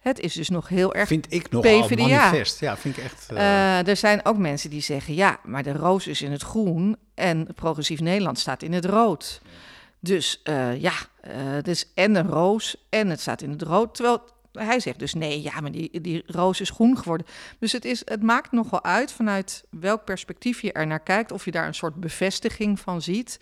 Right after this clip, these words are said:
Speaker 1: Dit is klassiek framing. Dus zo, dit is zoals framing werkt. Dus als je,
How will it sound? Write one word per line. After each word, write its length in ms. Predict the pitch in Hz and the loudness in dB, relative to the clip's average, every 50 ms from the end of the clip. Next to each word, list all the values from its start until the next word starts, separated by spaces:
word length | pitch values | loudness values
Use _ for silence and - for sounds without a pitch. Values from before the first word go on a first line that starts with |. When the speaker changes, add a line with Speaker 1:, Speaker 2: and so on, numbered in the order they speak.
| - - | -16 -12
Speaker 1:
Dit 300 | 208 - 254 285 - - | -6 -4 -4 -4 -4 -4
is 220 | - 233 - - - 214 - _ | -4 -4 -4 -6 -10 -14 -14 _
klassiek 500 | - 240 220 214 - - 262 - - - | 2 4 4 4 4 2 0 -2 -4 -8
framing. 680 | - - - 226 240 262 233 165 139 131 131 131 156 180 | -12 -2 2 4 4 4 4 2 0 -4 -6 -6 -6 -4
Dus 240 | 180 208 214 - - | -2 0 0 0 2
zo, 180 | - 254 208 208 | 2 2 2 2
dit 140 | 220 254 240 | 0 0 0
is 160 | 240 214 - | 0 0 2
zoals 300 | - 208 - 175 - - | 4 4 4 2 2 -2
framing 600 | - - 175 190 196 226 226 208 190 180 180 - - | -4 0 2 4 4 6 6 4 4 2 0 -4 -4
werkt. 420 | - 196 214 185 - - - - | 0 2 4 4 4 2 -2 -4
Dus 220 | 185 180 - - - - - - - - | -4 -2 -2 -4 -6 -12 -20 -14 -2 0
als 160 | 214 202 - | 0 2 2
je, 140 | 233 208 | 0 -2